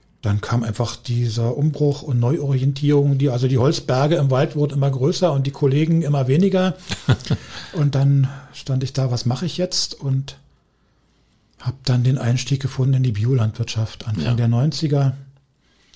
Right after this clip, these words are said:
Speaker 1: Hab da in so einem, mm, Landschaftsprojekt gearbeitet auf einem großen Biolandhof bei mir in der Nähe, so im Nachbardorf quasi.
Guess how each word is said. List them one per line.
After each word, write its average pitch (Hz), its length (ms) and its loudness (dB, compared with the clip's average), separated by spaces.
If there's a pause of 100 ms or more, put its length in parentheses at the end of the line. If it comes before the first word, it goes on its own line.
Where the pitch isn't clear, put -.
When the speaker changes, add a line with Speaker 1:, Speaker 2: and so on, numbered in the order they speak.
(320)
Speaker 1:
Hab - 200 -10
da 135 140 0
in 127 100 0
so 120 80 -2
einem, 110 380 0 (360)
mm, 131 480 0 (420)
Landschaftsprojekt 151 840 0
gearbeitet 139 560 -4
auf 131 140 -10
einem 127 100 0
großen 127 420 -4
Biolandhof 151 800 -2
bei 131 140 -4
mir 135 160 -2
in 127 80 -2
der 127 100 -2
Nähe, 147 360 -2 (200)
so 135 80 -10
im 127 80 -4
Nachbardorf 131 520 -8
quasi. 123 480 -2